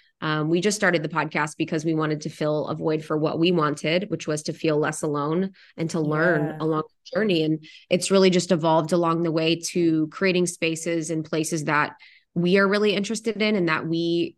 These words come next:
Speaker 1: are really passionate about and we are really intuitive led, intuitively led by. And I'm really grateful because I never thought I'd be able to do what I loved. You know, I grew up in a small town and no one really did that. So
Speaker 2: Yeah.
Speaker 1: to have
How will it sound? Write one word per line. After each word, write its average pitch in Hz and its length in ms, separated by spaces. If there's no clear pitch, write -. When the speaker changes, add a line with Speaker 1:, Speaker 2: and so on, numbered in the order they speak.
Speaker 1:
are 180 100
really 202 220
passionate 196 560
about 185 260
and 160 160
we 170 280
are 170 160
really 180 280
intuitive 185 440
led, 185 200
intuitively 185 500
led 185 200
by. 202 320
And 170 260
I'm 170 140
really 170 200
grateful 160 460
because 160 640
I 180 100
never 170 260
thought 165 200
I'd 196 120
be 160 80
able 156 160
to - 120
do 160 120
what 151 100
I 151 80
loved. 147 460
You 175 240
know, 160 100
I 160 80
grew 165 140
up 160 100
in 165 80
a 160 180
small 170 300
town 180 320
and 160 140
no 170 80
one 160 140
really 160 200
did 156 240
that. 233 300
So 185 260
Speaker 2:
Yeah. 185 100
Speaker 1:
to 170 220
have - 200